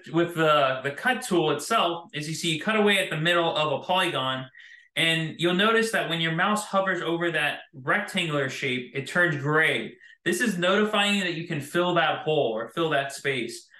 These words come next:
So I can fill it with, um, an existing classification, or I can fill it and create a new classification to fill its place. So it's this simple. You see here, the second one right below merge, that is your cut and subtract. And the hotkey to activate it is C.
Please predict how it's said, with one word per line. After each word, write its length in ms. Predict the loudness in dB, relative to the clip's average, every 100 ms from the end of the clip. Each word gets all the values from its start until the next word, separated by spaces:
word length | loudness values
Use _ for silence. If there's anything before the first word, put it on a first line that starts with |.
| -20 -4
So 120 | 0
I 80 | 0
can 180 | 0
fill 260 | 0 0 2
it 220 | 2 0
with, 320 | 0 2 0 -4 -6
um, 320 | -4 -2 -4 -6
an 120 | -2
existing 500 | -2 -2 -2 2 2
classification, 840 | 2 2 0 0 0 -2 -2 -2 0
or 340 | 0 4 2
I 140 | 2
can 180 | -2 -6
fill 280 | -4 0 0
it 160 | 0 -4 -6
and 220 | -6 -4
create 320 | 0 2 2
a 60 | 2
new 240 | 0 0
classification 640 | 0 0 0 -2 -2 -2 -6
to 80 | -2
fill 160 | 0
its 140 | 0 -2
place. 460 | -4 -4 -8 -16 _ _ -20 -20 -20 -6
So 140 | 2 4
it's 140 | 4
this 200 | 2 2
simple. 320 | 2 4 4
You 160 | 4 0
see 280 | 0 0 2
here, 360 | 2 2 0
the 60 | -2
second 400 | -4 -4 -4 -4
one 360 | -2 -2 -2 0
right 200 | 0 2
below 320 | 4 4 2
merge, 460 | 2 2 0 -4
that 160 | -4 -2
is 160 | -2 -6
your 100 | -4
cut 200 | -4 -2
and 80 |
subtract. 500 | -6 -4 0 0 -2 -6 -18 -20 -8
And 120 | -2
the 60 | 0
hotkey 440 | 2 0 0 0
to 60 | 2
activate 640 | 2 0 -2 -4 0 0
it 240 | 0 -2 -2
is 500 | 0 2 0 -2 -4
C. 360 | -2 -2 -4